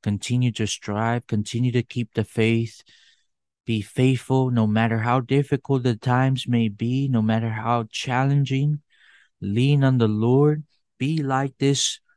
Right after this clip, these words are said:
virtuous woman, this virtuous mother. Notice what she does and, and how she presents herself.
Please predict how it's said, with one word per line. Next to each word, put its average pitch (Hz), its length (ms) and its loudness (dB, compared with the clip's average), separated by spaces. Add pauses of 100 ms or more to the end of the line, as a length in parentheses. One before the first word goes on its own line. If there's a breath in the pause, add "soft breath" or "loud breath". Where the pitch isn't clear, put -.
virtuous 147 840 -2
woman, 120 600 0
this 110 240 -2
virtuous 139 840 -2
mother. 120 580 -2 (640)
Notice 147 600 -2 (380 soft breath)
what 135 160 -6
she 139 220 -4
does 131 720 -6 (140)
and, 110 360 -4
and 104 320 -6 (140)
how 143 320 0
she 131 260 -6
presents 123 720 -8
herself. 113 840 -6